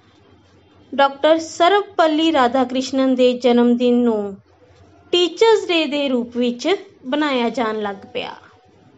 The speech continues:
ਸਾਡੇ ਗ੍ਰੰਥਾਂ ਵਿੱਚ ਵੀ ਅਧਿਆਪਕ ਨੂੰ ਰੱਬ ਨਾਲੋਂ ਉੱਚਾ ਦਰਜਾ ਦਿੱਤਾ ਗਿਆ ਹੈ। ਜਿਸ ਤਰ੍ਹਾਂ ਸੰਤ ਕਬੀਰ ਜੀ ਨੇ ਕਿਹਾ ਹੈ ਕਿ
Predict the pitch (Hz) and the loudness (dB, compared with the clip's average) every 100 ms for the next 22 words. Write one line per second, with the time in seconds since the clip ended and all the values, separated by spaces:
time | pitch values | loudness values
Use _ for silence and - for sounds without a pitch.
0 | _ _ _ - - - 359 311 240 285 | _ _ _ -20 -20 -6 0 0 0 -2
1 | 294 294 277 269 285 285 403 403 349 - | -4 -2 2 2 2 0 0 0 0 -4
2 | 277 247 202 196 - 247 277 269 254 240 | -4 -4 -6 -10 -10 -4 0 0 0 -2
3 | 247 254 247 240 240 262 247 247 262 277 | 0 0 0 0 0 0 0 0 -2 -6
4 | 269 - 403 302 254 247 285 254 240 247 | -6 0 0 2 0 0 -2 -4 -4 -2
5 | 214 208 190 196 196 165 - _ _ _ | -2 -4 -6 -8 -12 -14 -20 _ _ _
6 | _ _ _ - 262 254 - 247 233 220 | _ _ _ -4 0 0 0 2 2 0
7 | 262 247 240 240 233 269 311 320 339 339 | 0 0 0 -2 -2 -2 -2 -2 0 0
8 | 320 247 233 214 214 208 - 220 247 | 0 -2 -2 -4 -6 -8 -8 -8 -8